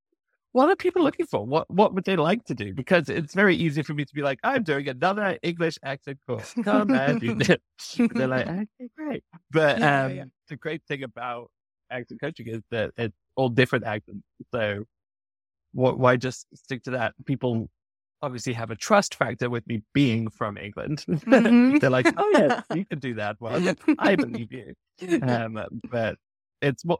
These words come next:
Speaker 1: it can be more fun to do in a little bit of something else as well. I did a Scottish one a couple of weeks ago that went really well. Um,
Speaker 2: Mm.
Speaker 1: we'll see what the public say.
Speaker 2: Yes,
Speaker 1: Maybe
Speaker 2: yes.
Speaker 1: that.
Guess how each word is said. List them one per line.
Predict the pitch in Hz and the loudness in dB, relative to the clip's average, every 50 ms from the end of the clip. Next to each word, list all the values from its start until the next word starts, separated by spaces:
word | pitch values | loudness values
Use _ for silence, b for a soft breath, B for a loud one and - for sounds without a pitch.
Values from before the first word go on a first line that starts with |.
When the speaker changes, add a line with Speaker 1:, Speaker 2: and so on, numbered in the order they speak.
| - | -2
Speaker 1:
it | 87 - 101 107 147 - | -2 0 0 0 0 0
can | - 160 135 | 0 0 0
be | 120 120 | 0 -2
more | 120 120 113 - | -8 -8 -8 -8
fun | - 110 | -8 -8
to | 107 - - | -8 -10 -12
do | - 104 104 | -10 -8 -8
in | 104 101 | -8 -8
a | |
little | 101 98 98 95 - - | -8 -8 -10 -10 -8 -6
bit | 107 101 | -6 -6
of | 101 101 - _ _ _ _ _ _ _ _ _ _ _ | -6 -8 -10 _ _ _ _ _ _ _ _ _ _ _
something | - - 110 101 98 95 | -6 -4 -4 -2 -2 -2
else | 98 95 - - | -2 -4 -4 -8
as | 107 - | -10 -6
well. | - 98 95 | -2 0 0
I | 98 101 | 0 2
did | 101 110 107 | 2 4 4
a | 107 101 | 2 0
Scottish | - - - - 120 110 104 123 110 - | 0 -4 -2 0 0 0 2 0 -2 0
one | 117 110 | 0 -2
a | 107 104 | -2 -4
couple | - 107 - 107 | -6 -6 -4 -4
of | 104 | -4
weeks | 104 101 95 - | -4 -4 -4 -4
ago | - 113 101 | -2 -2 -2
that | 101 101 | 0 0
went | 98 101 92 - | 0 -2 -2 -2
really | 101 101 98 | -2 -4 -4
well. | 98 98 95 92 95 95 95 95 - - - | -2 0 2 4 4 4 4 2 -2 -4 -6
Um, | 196 196 | -6 -4
Speaker 2:
Mm. | 92 - 202 202 196 185 180 170 170 170 - _ _ - | -4 -6 -6 -8 -10 -12 -12 -14 -14 -16 -20 _ _ -2
Speaker 1:
we'll | 156 165 | -2 0
see | - - 233 | 4 4 4
what | 233 185 | 4 4
the | 196 | 2
public | - - - 262 247 247 240 214 - - | -2 -2 0 0 2 2 0 -2 -2 -4
say. | - 240 240 240 196 156 131 110 - _ _ - - - | -2 2 2 2 2 2 0 -6 -8 _ _ -14 -8 -6
Speaker 2:
Yes, | 233 285 330 330 254 226 233 - - - | -4 -2 -2 -2 -2 -2 -2 -2 0 2
Speaker 1:
Maybe | 262 | 2
Speaker 2:
yes. | 247 220 202 127 123 | 2 2 0 -4 -4
Speaker 1:
that. | 131 127 123 117 - - - | -2 -2 -2 -2 -4 -8 -12